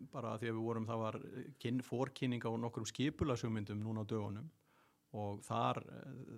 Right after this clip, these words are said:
þetta er auðvitað alveg ótrúlegt þegar maður bara veltir þessu fyrir sér. Þarna, auðvitað er þetta mál sem varða íbúa í bænum og það er haldinn fundur og það mætir þetta bara fullt af fólki og það er nú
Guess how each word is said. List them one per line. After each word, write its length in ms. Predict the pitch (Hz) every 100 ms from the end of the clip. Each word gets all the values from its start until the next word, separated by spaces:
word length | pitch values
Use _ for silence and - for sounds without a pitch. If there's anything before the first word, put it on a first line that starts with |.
| -
þetta 220 | 113 117
er 100 | 131
auðvitað 220 | 135 127 123
alveg 160 | 123
ótrúlegt 320 | 147 147 131 123
þegar 160 | 123
maður 140 | 123 120
bara 140 | 120
veltir 240 | 156 - 131
þessu 140 | 123
fyrir 260 | 170 160 110
sér. 140 | 101
Þarna, 300 | 110 113 120 110 107
auðvitað 240 | 117 120
er 80 | 123
þetta 140 | 120 117
mál 140 | 139 135
sem 160 | 120
varða 460 | 117 135 170 139 113 110 -
íbúa 380 | 135 139 120
í 80 | 117
bænum 320 | 139 104 101 - _ _ -
og 80 | 113
það 140 | 113
er 80 | 117
haldinn 280 | 123 117 110
fundur 480 | 147 170 - - - _ -
og 340 | 117 113 110 107 -
það 140 | 113 107
mætir 380 | 135 170 143 120
þetta 120 | 110
bara 120 | 107
fullt 200 | 151 -
af 80 | 127
fólki 320 | 165 196 - 151 - _ _ _ _ -
og 120 | -
það 200 | 110 135
er 40 | 135
nú 120 | 127